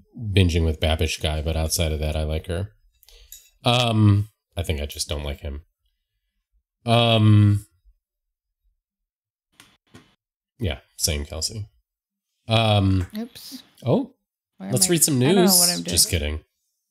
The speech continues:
Speaker 2: Oh, <laughs>
Speaker 1: Let's definitely not
Speaker 2: absolutely
Speaker 1: do that.
Speaker 2: not. All right, here we go. One across. Limbs on a
Speaker 1: Wow.
Speaker 2: cactus are arms, maybe? Sonic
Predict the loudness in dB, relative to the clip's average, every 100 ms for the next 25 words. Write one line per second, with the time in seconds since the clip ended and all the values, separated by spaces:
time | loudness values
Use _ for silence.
0 | _ _ -2 -2 -2 -4 -4 -2 -2 -2
1 | -4 -4 -4 -2 -2 0 -2 -4 -10 _
2 | _ _ _ -18 -16 -16 -20 -20 -20 -4
3 | -2 0 -2 -2 0 -2 -4 -12 -20 _
4 | _ _ _ _ _ _ -20 -20 -10 0
5 | 0 0 -4 -4 -4 -8 -2 0 0 -2
6 | -4 -4 -4 -6 _ -12 -8 -4 -4 -4
7 | -6 -8 -14 -16 -10 -6 -2 -2 -2 -2
8 | -2 -6 -10 -12 -6 -4 -2 -4 -8 -16
9 | -12 -10 -8 -10 -14 _ -20 -20 -20 _
10 | _ -6 -2 0 -2 -6 -12